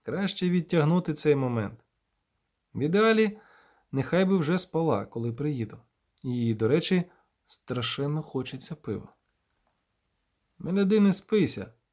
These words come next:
сказав я собі, згадавши про гадський діагноз і те, що він робить людину беззахисною перед будь-якою залежністю. І одразу ж затято заперечив сам собі:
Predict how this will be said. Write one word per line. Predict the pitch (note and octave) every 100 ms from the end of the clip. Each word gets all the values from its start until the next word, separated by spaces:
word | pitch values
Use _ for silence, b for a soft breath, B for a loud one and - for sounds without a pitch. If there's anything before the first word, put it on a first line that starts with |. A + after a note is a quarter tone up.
| _ _
сказав | - - A#2 A2+ A2
я | G#2+
собі, | - G#2+ G#2+ D#3+ - b b b b b
згадавши | A#2 A#2+ C3+ G3+ G3 G#3 G3+
про | G#3+ F3+
гадський | D3 D3 - F3
діагноз | F#3 F#3+ G#2+ G2+ - - -
і | A#2 A2+ G#2+
те, | G#2 A#2+ D3+ F3 b b
що | - - G#3
він | C3+
робить | B2+ C3 D3+ F3+
людину | E3+ B2+ B2
беззахисною | G#2+ G2+ G#2+ D3 F3+ - F3+ F#3
перед | F#3+ F#3+ B2
будь-якою | A2+ A#2+ D3+ D3+ E3
залежністю. | E3+ F#3+ C#3 G2 F#2+ - - _ _ _ _ _ _ _ _ _ -
І | A#2 A2+
одразу | G#2 C3 D#3+ E3+
ж | C#3+
затято | C#3 B2+ D3+ E3+
заперечив | D#3 D3+ B2+ C3 - D#3+
сам | - C#3 C3+
собі: | C#3+ A2+ G2+